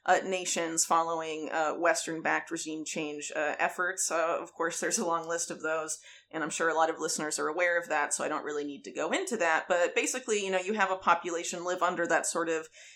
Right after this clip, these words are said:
dictatorship, um, and where people get, you know, disappeared and, and kidnapped and, uh, brutally tortured and, and murdered by the state. Uh, a lot of times the people that come out of that don't wanna <laughs> rock the boat at all. Um, and you really see that in a big way with, um,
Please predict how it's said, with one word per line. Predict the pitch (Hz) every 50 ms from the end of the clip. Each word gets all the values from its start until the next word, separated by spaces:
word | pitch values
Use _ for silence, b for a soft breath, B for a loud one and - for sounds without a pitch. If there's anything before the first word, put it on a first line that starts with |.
| B B
dictatorship, | - - - - - 240 208 202 196 196 196 - 160 165 170 - - - -
um, | 170 175 160 156 151 151 151 147
and | 160 165 156 -
where | 180 180 175
people | 175 175 175 175 170 170
get, | - 165 151 139 139 - - -
you | 175 170
know, | 156 156
disappeared | 165 - 185 180 - - 196 - - 170 170 170 165 160
and, | 156 139
and | - 151 151 143
kidnapped | - - 214 - 185 180 160 156 151 139 - -
and, | 160 156 143 143 135 - B B B B B B
uh, | B 151 160
brutally | 156 165 175 160 160 160 160 156
tortured | - - 165 170 165 - 160 160
and, | 147 143 147
and | - 147 156 147
murdered | 151 180 226 - 220 170 165 185 190 -
by | - 135 147 175
the | 247
state. | - - - - 160 - 170 - - - -
Uh, | 190 180 180 180 175 170 -
a | 175
lot | 175 175 180 185
of | 185
times | - 202 180 180 175 - -
the | 160
people | - - 208 - - 175 170
that | 170 160 160 139 - - B B B B B -
come | - 214 196
out | 143 175 180 185 196
of | 185 170
that | 170 170 160 165 175 170 - 180
don't | 185 170 170 156
wanna | 175 170 170 170
<laughs> |
rock | 170 180 233 262 - -
the | - 196
boat | 185 180 180 175 165
at | 160 156
all. | 165 175 160 143 143 147 143 B B B B B -
Um, | 175 175 160 160 160
and | 170 180 180
you | 175 170
really | 180 170 165 170
see | - - 202 196 175
that | 170 160 156 - -
in | 170
a | 165 151
big | - 165 165 165
way | 170 165 165 165 160 151 151 156 147
with, | 160 170 156 - - -
um, | 156 160 151 151 147 143 -